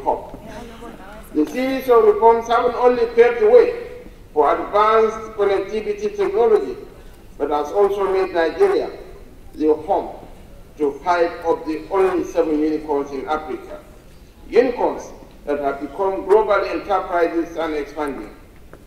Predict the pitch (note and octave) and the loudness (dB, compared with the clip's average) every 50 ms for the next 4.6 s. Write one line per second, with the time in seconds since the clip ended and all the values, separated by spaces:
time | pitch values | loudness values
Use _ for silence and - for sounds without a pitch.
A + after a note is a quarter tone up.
0 | - - - - - - - - - - F#3+ F3 F3+ E4 A3 E3 D#3+ D#3 D#3 D#3+ | -20 -20 -20 -20 -20 -20 -12 -4 -2 -2 -2 -2 -2 -4 -2 -2 -2 -2 -2 -2
1 | F3 F3 F3 F3 E3 D#3 - E3+ D#3+ D3+ D#3 D3 C#3+ D3 C#3 C#3+ - E3+ E3+ D#3+ | -4 -4 -6 -8 -8 -8 -8 -8 -8 -6 -6 -6 -6 -8 -10 -8 -6 -6 -6 -6
2 | - D#3+ D3 D3 C#3 - - - E3+ - - - - - - - - - - - | -6 -8 -8 -10 -10 -12 -12 -8 -6 -4 -4 -6 -8 -12 -18 -20 -20 -20 -20 -18
3 | - - - - - - F3 F3 F3 F3+ A3+ - - A#3+ B3 B3 A#3+ A#3 A#3 A3+ | -18 -18 -18 -10 -6 -2 -2 -2 0 2 2 2 2 2 0 2 4 4 4 4
4 | - G#3+ G#3 G#3 G3 - - A#3+ G3 - - | 6 6 6 6 6 4 0 -2 -4 -4 -8